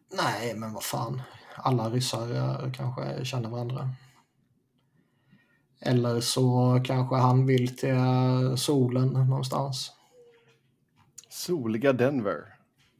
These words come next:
Speaker 2: Vänta nu. Nej.
Speaker 1: Ja, nej, vad fan, om man bott femton år eller vad det är i jävla Pittsburgh.
Speaker 2: <laughs>
Speaker 1: Så, eh, får nog Denver ett lyft. Eller någonstans ut i Kalifornien.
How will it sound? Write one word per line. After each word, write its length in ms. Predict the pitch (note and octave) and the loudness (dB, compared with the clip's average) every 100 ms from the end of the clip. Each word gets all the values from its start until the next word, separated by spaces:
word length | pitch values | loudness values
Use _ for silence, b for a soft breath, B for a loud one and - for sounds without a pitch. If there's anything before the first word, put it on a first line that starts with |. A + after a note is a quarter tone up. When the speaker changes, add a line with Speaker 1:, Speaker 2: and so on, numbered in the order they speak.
| b b b _ | b b b _
Speaker 2:
Vänta 320 | - G2+ - F2+ | -12 -10 -10 -12
nu. 160 | - _ _ - | -14 _ _ -18
Nej. 180 | A#2 - - | -18 -18 -6
Speaker 1:
Ja, 100 | F#3 | 2
nej, 180 | F3+ C#3+ | 4 4
vad 100 | C3 | 8
fan, 260 | - C#3+ C#3 | 12 12 12
om 80 | |
man 180 | C#3 C#3 | 10 10
bott 400 | C#3+ C3 - C3 | 8 6 4 4
femton 460 | - D#3 D3 D3 D3 | 8 6 6 4 6
år 220 | C3 B2 | 6 8
eller 120 | B2+ | 8
vad 120 | B2+ | 8
det 60 | C#3 | 8
är 180 | C3 B2+ | 8 6
i 40 | |
jävla 240 | C3+ B2+ B2 | 6 4 4
Pittsburgh. 640 | B2+ B2+ - A2+ B2 C#3 C3 B B B - - | 2 2 0 -4 -2 -4 -6 B B B -18 -6
Speaker 2:
<laughs> 1080 | B2+ - C3 C3+ C3 - B2+ - C#3 - - | -4 0 0 0 -4 -6 -14 -12 -14 -14 -14
Speaker 1:
Så, 500 | - C#3+ C3+ C3 C#3 | -6 -2 0 0 0
eh, 340 | C#3 C3+ C3+ B2+ - B B B - | -2 -4 -6 -10 -14 B B B -8
får 140 | C3+ | -2
nog 200 | C3 C3 | 0 4
Denver 420 | C3+ B2 B2 B2 | 4 4 2 0
ett 200 | C#3+ B2+ | -2 -2
lyft. 480 | C#3 B2+ - - - _ _ _ b b b b b b b | -2 -4 -6 -14 -20 _ _ _ b b b b b b b
Eller 160 | E3+ E3 | 6 8
någonstans 360 | F3 D3+ E3+ E3+ | 8 8 8 8
ut 180 | D#3 | 6
i 20 | C#3+ | 6
Kalifornien. 960 | F#3 F#3 F3 - E3+ D3 C#3 D#3 D#3 | 10 12 10 6 6 4 4 0 -4